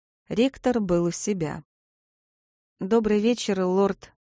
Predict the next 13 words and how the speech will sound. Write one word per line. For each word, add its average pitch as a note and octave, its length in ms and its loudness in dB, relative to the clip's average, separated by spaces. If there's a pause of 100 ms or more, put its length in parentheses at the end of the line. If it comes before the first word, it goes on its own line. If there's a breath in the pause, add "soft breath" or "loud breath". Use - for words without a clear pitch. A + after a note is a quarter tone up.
(200)
Арчибальд D#3+ 580 -2
же, D#3 220 -4
да, A#3+ 260 -2
не F#3 240 0
Арнольд? B3+ 480 2 (440)
Лорд A#3 460 2
Арчибальд». D#3+ 680 -4 (640)
Он B3+ 160 2
оторвался G#3+ 720 0
от - 220 -6
чтения E3 520 -2
каких-то D#3+ 480 -6
бумаг, D#3+ 400 -4